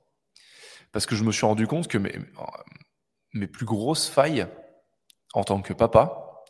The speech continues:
et en tant qu'entrepreneur ressortaient de, de cette capacité à m'auto-saboter.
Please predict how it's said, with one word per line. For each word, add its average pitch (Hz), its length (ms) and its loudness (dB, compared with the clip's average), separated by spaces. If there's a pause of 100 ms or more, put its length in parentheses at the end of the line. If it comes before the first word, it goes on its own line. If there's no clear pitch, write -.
et 95 80 -2
en 92 100 0
tant 123 140 -2
qu'entrepreneur 107 840 -2 (920)
ressortaient 120 460 0
de, 110 240 0
de 104 160 -6
cette 98 180 -2
capacité 113 380 -2
à - 20 4
m'auto-saboter. 104 580 -2